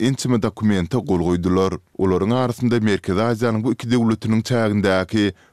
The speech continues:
dawaly Kempir Abad suw howdanyny bilelikde dolandyrma göz öňünde tutýan Ilala Sykem bar. Otuzuncu noýabrda Özbek prezidenti Şavkat Mirziýoýew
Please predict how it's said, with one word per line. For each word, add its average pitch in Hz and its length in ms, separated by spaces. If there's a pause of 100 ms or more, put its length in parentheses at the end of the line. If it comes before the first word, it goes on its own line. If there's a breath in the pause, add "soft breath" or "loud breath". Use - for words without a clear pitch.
dawaly 92 540
Kempir 95 340
Abad 92 400
suw 143 240
howdanyny 110 680 (220 soft breath)
bilelikde 107 520
dolandyrma 127 540
göz 113 240
öňünde 127 280
tutýan 107 380
Ilala 127 420
Sykem 92 400
bar. 92 300 (200)
Otuzuncu 92 500
noýabrda 127 560
Özbek 92 340
prezidenti 117 640
Şavkat 110 500
Mirziýoýew 117 640